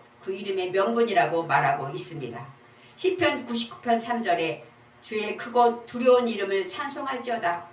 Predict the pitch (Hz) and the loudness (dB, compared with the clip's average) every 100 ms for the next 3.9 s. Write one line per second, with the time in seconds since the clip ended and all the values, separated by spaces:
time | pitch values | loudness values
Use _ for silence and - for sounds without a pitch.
0 | - - 185 175 165 160 220 233 254 - | -20 -10 -2 0 0 -2 0 0 0 -8
1 | 254 247 240 233 - - - - - - | -10 -6 -6 -8 -14 -20 -20 -20 -20 -10
2 | 254 311 302 302 285 311 302 262 254 233 | -6 -4 -4 -4 -2 0 0 0 -2 2
3 | 233 233 - 196 - 165 - - | 2 4 2 0 -4 -6 -6 -8